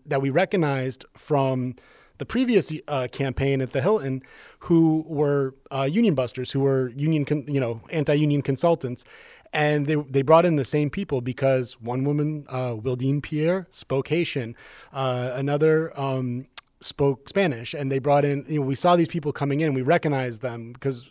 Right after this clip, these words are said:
you know, we had seen them from the other campaign. And so we saw them come into our hotel. So we, right at the end, we knew that they knew something was up, but we had already built our committee. We had already strengthened our, our people. We were,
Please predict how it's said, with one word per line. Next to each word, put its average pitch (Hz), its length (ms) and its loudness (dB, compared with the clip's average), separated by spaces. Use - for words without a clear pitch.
you 151 140 -6
know, 131 100 -4
we 127 140 -4
had 123 240 -8
seen 175 240 0
them 139 180 0
from 127 200 -4
the 127 100 -2
other 127 160 -2
campaign. 127 600 -2
And 139 180 0
so 139 100 0
we 139 100 2
saw 170 180 4
them 160 160 2
come 143 180 -2
into 131 380 -2
our 123 140 -8
hotel. 131 260 -2
So 139 120 0
we, 147 120 -2
right 160 200 4
at 185 140 2
the 151 160 2
end, 135 220 2
we 127 100 -2
knew 156 560 0
that 135 220 -4
they 131 100 0
knew 131 160 -2
something 123 400 -4
was 117 160 -6
up, 135 240 -2
but 143 120 2
we 139 160 0
had 147 120 2
already 135 640 2
built 156 220 4
our 156 80 4
committee. 139 420 0
We 127 140 -6
had 120 80 -6
already 135 360 0
strengthened 143 540 -2
our, 127 300 -2
our 131 120 -6
people. 135 360 -6
We 135 80 0
were, 131 260 -2